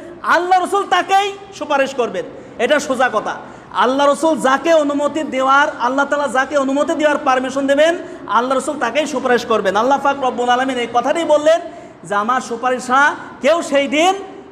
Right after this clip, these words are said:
কাউ অনুমতি ছাড়া আমার সঙ্গে কথা বলতে পারবে না।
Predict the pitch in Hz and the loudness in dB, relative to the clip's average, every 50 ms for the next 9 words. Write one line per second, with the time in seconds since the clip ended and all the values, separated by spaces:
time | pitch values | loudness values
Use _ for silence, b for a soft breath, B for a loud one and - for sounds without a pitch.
0 | - - - 208 233 277 302 302 277 - - - - - - 220 262 285 294 285 | -18 -4 0 2 4 4 2 0 -2 -4 -10 -14 -16 -10 -2 0 0 2 2 2
1 | 302 302 320 - - 254 269 285 302 339 392 415 - - - 220 247 277 262 - | 2 0 0 0 0 2 2 4 4 4 2 0 -4 -8 -6 -4 -2 0 -2 -2
2 | 262 269 269 247 254 254 220 247 226 233 226 220 214 202 196 190 185 175 160 | -2 -6 -4 -2 -2 0 0 2 0 0 -2 0 0 0 0 0 -2 -4 -6